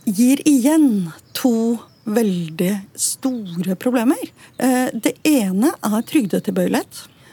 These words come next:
som jo, altså, samfunnet fikk jo helt sjokk. For å si, norske journalister fikk jo ikke sjokk da, for de skal jo dekke over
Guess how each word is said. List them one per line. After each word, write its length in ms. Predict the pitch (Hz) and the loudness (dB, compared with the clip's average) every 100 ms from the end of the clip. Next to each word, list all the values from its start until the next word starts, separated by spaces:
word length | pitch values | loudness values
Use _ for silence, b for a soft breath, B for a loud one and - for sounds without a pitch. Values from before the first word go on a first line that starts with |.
| b | b
som 300 | - - 254 247 | -6 0 2 4
jo, 280 | 220 208 208 | 2 2 0
altså, 280 | 202 175 208 196 165 156 - - - - - | -2 -2 -2 0 -2 -2 -4 -8 -12 -14 -8
samfunnet 840 | 214 233 190 - 160 180 226 214 | -4 -2 -4 -2 0 2 0 -2
fikk 280 | 208 180 202 | -4 -4 -2
jo 60 | 202 | 0
helt 160 | 196 | -2
sjokk. 220 | - 277 - | -2 -4 -2
For 140 | 233 | -4
å 60 | 233 | 0
si, 120 | 247 | 2
norske 320 | 262 269 - 214 | 2 2 -2 -2
journalister 880 | 226 240 240 - - - 262 240 220 - | 0 2 0 -2 -8 -2 0 0 -4 -10
fikk 320 | - 208 - 190 | -6 -8 -4 -6
jo 60 | |
ikke 140 | - 214 | -2 -4
sjokk 380 | - 226 - - | -2 -6 -8 -8
da, 120 | - - | -6 -4
for 160 | 214 | -2
de 80 | 226 | 0
skal 240 | 214 220 202 | -2 -2 -4
jo 80 | 175 | -4
dekke 320 | 202 - 175 | -6 -4 -2
over 200 | 170 | -2